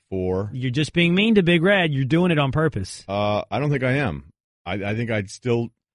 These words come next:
Speaker 1: there's no way.
Speaker 2: You take Arizona State over Nebraska.
Speaker 1: Every single day. <laughs> Recruiting,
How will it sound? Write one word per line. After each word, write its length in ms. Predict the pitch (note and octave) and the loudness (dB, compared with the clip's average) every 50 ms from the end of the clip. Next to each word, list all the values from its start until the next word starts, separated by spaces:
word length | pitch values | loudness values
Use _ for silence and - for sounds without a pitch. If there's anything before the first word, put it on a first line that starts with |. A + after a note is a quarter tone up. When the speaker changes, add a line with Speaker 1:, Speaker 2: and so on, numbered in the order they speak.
| _ _ _ _ - | _ _ _ _ -2
Speaker 1:
there's 180 | C3 A2+ G2+ | -2 0 0
no 240 | B2 C3+ D#3 F3 F#3 | 2 2 4 4 4
way. 520 | E3 D3+ D#3+ D3 B2+ A#2 G#2+ G2+ G2 G2 G#2 | 2 4 4 4 4 4 2 2 0 0 2
Speaker 2:
You 80 | D#3 F3 | 2 4
take 260 | - A3 E3+ - - | 6 4 4 4 2
Arizona 480 | F3 E3+ F3 F#3+ G3 D3+ F#3+ F3 F3 D#3+ | 2 4 4 6 4 4 4 4 4 2
State 300 | - - - C#3+ C3+ B2+ | 0 0 2 2 4 4
over 140 | B2 A2 A2 | 2 2 2
Nebraska. 520 | G#2 F#2+ G#2 F#2+ F#2 F2 - - A2 G2 _ _ _ _ _ _ _ _ _ _ _ _ _ _ _ _ _ _ _ _ _ _ _ _ _ _ _ _ _ - | 0 0 0 -2 -2 -4 -8 -14 -20 -20 _ _ _ _ _ _ _ _ _ _ _ _ _ _ _ _ _ _ _ _ _ _ _ _ _ _ _ _ _ -2
Speaker 1:
Every 580 | G#2+ A#2 A2+ A2 A2 A2+ A#2 A2+ G#2 G2+ A2 _ _ _ | 0 0 2 2 2 2 2 2 2 0 -4 _ _ _
single 680 | _ - - - G#2+ F#2+ F2+ F2 E2 E2 D#2 D2+ D#2+ - _ _ _ _ _ _ | _ -10 -2 0 0 2 0 0 -2 -4 -6 -8 -10 -14 _ _ _ _ _ _
day. 340 | - - C2+ - - D2 _ _ _ _ _ _ _ _ _ - | -12 -10 -10 -10 -10 -14 _ _ _ _ _ _ _ _ _ -20
<laughs> 60 | - - - - - _ _ _ _ _ _ _ _ _ _ _ _ _ _ _ _ _ _ _ _ _ _ _ _ _ _ _ _ _ _ _ _ _ _ _ _ _ _ _ _ _ _ _ _ _ _ _ _ _ _ _ _ _ _ _ _ _ _ - | -18 -18 -18 -20 -20 _ _ _ _ _ _ _ _ _ _ _ _ _ _ _ _ _ _ _ _ _ _ _ _ _ _ _ _ _ _ _ _ _ _ _ _ _ _ _ _ _ _ _ _ _ _ _ _ _ _ _ _ _ _ _ _ _ _ -8
Recruiting, 800 | F2+ F#2 - - - - A#2 A#2 B2+ C3 C#3+ D3 D3+ D3+ D#3 D#3 | -8 -8 -8 -10 -10 -4 0 0 2 2 2 0 0 -2 -4 -8